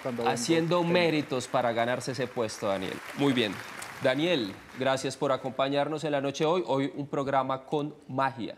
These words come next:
Speaker 2: lleno de magia. Vamos a tener a Juan Celobo, él es un mago de la ciudad, eh, que nos va a enseñar, pues, trucos. Ahora, no sé si la palabra truco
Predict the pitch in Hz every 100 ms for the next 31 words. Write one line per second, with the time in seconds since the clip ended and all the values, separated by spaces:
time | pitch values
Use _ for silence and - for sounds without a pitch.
0 | - 117 131 139 127 131 120 110 117 143
1 | 143 120 120 135 151 135 143 143 135 170
2 | 135 120 123 139 135 127 131 123 117 117
3 | 123 120 139 143 - - - _ 117 117
4 | 110 110 107 107 113 107 104 107 127 123
5 | 123 120 120 117 117 117 120 117 - -
6 | _ _ _ 107 - 170 180 190 196 -
7 | - 110 135 143 113 117 - 139 165 147
8 | 131 123 113 117 123 - 151 139 - 139
9 | 131 131 135